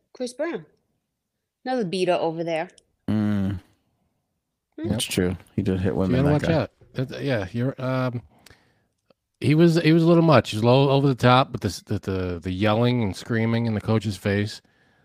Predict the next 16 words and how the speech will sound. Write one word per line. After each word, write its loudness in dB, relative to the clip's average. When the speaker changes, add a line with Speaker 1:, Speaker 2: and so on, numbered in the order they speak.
Speaker 3:
the -10
crazy 0
Speaker 1:
Yeah. -2
Speaker 3:
singing -4
at -4
Speaker 1:
That 6
Speaker 3:
the 0
Speaker 1:
was -2
Speaker 3:
end -2
Speaker 1:
wrong, 6
Speaker 3:
with 2
Speaker 1:
but 4
I 6
think 2
that's -2
him. 0